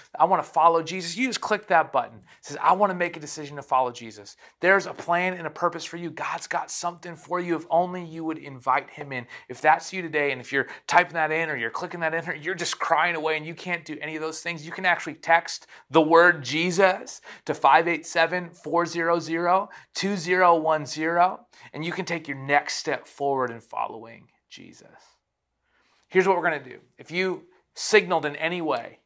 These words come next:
that you wanna follow Jesus, we're gonna pray together. I just want you to repeat this prayer after me. Say, "Dear Jesus, I need you now more than ever.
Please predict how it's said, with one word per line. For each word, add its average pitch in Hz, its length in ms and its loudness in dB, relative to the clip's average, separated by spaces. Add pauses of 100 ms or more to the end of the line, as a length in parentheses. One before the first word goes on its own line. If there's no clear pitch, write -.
(720)
that - 80 -18
you 147 120 -6
wanna 151 160 -4
follow 139 280 2
Jesus, 127 300 -10
we're 151 80 -4
gonna 139 120 -2
pray 139 180 -6
together. 113 320 -6
I 135 60 2
just 143 120 -6
want 143 100 -6
you 127 60 -14
to 127 60 -4
repeat 131 240 -8
this 117 140 -14
prayer 117 200 -8
after - 200 -10
me. - 200 -20 (220)
Say, 135 220 0
"Dear 180 280 2
Jesus, 131 640 -6 (1200)
I 151 120 6
need 143 340 -8
you 95 120 -16 (1400)
now 156 300 6
more 170 180 4
than 131 140 -6
ever. 90 380 -12